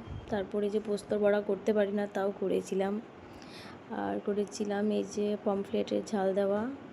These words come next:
আর এই যে এরকম মাছ করেছিলাম, আর ভাত। ব্যাস, মটনটা করেছিলাম, শেয়ার করা হয়নি।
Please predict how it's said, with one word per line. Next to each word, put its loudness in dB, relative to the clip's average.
আর 0
এই 2
যে 0
এরকম 2
মাছ 0
করেছিলাম, 0
আর 0
ভাত। 0
ব্যাস, 4
মটনটা 6
করেছিলাম, 4
শেয়ার 4
করা 2
হয়নি। 0